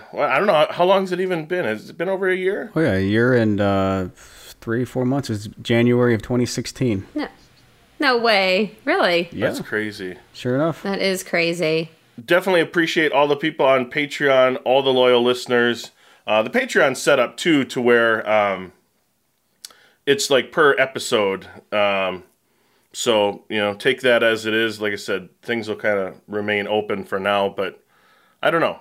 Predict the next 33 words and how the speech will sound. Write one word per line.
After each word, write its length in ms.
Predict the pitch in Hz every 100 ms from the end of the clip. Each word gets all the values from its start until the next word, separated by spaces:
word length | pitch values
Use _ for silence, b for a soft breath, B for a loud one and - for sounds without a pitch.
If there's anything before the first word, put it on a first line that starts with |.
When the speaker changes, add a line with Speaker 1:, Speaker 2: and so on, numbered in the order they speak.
| -
Speaker 1:
It's, 360 | 107 - - -
it's 200 | 110 -
uncertain. 480 | 120 117 - 120 107
But 220 | 101 101 b b b -
again, 280 | 127 147 120
thanks 260 | 131 131 -
to 80 | 123
all 120 | 123
the 60 |
loyal, 240 | 117 120 123
loyal 360 | 117 135 127 113
listeners 640 | 127 - 127 120 117 110
and, 280 | 101 98 - _ -
and 160 | 101 104
all 160 | 127
the 80 | 120
comments 440 | 127 117 120 113
on 100 | 110
social 340 | 104 113 113 107
media, 280 | 110 113 107
all 120 | 104
the 60 |
questions 440 | 98 123 - 110 101
that's 180 | 101 -
come 220 | 117 107
in 100 | 104
over 180 | 101 101
the, 200 | 98 - b b b
the 100 | 110
year 300 | 104 110 113
and 80 | 107
a 40 | 104
half. 520 | 107 107 104 -